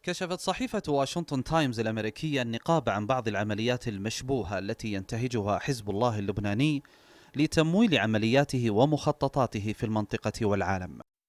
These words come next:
جاء ذلك عقب اعتقال وكالة مكافحة المخدرات الدولية عددا من أعضاء الحزب في فبراير الماضي بتهمة نقل وتهريب المخدرات من أمريكا الجنوبية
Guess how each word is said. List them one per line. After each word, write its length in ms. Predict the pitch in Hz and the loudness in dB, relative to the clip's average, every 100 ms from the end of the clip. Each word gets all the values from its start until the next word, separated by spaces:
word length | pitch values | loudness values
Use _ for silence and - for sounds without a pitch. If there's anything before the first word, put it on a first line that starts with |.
| _ _ _ _ _ _ _ _ - | _ _ _ _ _ _ _ _ -10
جاء 220 | 120 165 170 | 4 6 8
ذلك 340 | 214 226 - | 6 4 6
عقب 360 | 131 139 151 123 | 6 6 2 0
اعتقال 520 | 131 - - 190 135 | 0 2 4 6 6
وكالة 400 | 113 - 151 135 123 | 4 4 2 2 2
مكافحة 600 | 104 - 143 139 117 120 | 0 2 0 2 -2 -2
المخدرات 720 | 113 104 110 127 127 127 117 | 0 0 0 0 2 2 0
الدولية 520 | 110 110 104 120 120 120 | -2 0 0 2 2 2
عددا 460 | 117 - 120 107 | 4 4 4 2
من 240 | 135 143 90 | 2 0 0
أعضاء 380 | 92 101 123 | 0 2 2
الحزب 460 | 107 - 151 135 113 - - - - | 0 0 0 0 -6 -16 -20 -20 -20
في 160 | - 165 | -4 -2
فبراير 500 | - 151 185 208 143 | 0 4 6 6 6
الماضي 460 | 120 165 135 101 - - - _ | 4 4 4 0 -4 -16 -20 _
بتهمة 520 | 113 - 135 120 110 113 | -2 2 2 2 0 2
نقل 400 | 131 - 117 101 | 0 0 0 0
وتهريب 500 | 113 127 117 151 117 | 0 0 -2 -2 -2
المخدرات 800 | 98 117 - 123 131 110 101 110 | 0 0 0 0 2 2 0 -2
من 120 | 101 | -2
أمريكا 400 | 107 113 117 110 | 0 -2 -2 -4
الجنوبية 680 | 104 113 117 135 147 143 | 0 0 2 2 2 2